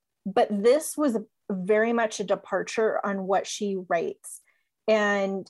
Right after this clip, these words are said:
it's a very emotional story because the heroine, um,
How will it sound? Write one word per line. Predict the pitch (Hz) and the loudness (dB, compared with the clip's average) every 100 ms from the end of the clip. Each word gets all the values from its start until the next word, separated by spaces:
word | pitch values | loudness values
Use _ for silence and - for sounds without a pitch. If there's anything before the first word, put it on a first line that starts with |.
| - | 2
it's | 220 220 | 2 2
a | 226 | -2
very | 190 185 208 226 254 - | 0 2 4 4 0 0
emotional | 208 202 208 214 247 233 | 0 2 0 0 -2 0
story | 226 - 196 202 196 202 208 - | -2 -2 0 2 2 0 -2 -4
because | 214 - 208 208 | -6 -2 -2 0
the | 196 | 0
heroine, | 190 - 226 214 233 233 247 240 240 233 _ _ _ - | -2 -4 0 2 2 2 0 0 -2 -4 _ _ _ -2
um, | 202 190 | -2 -2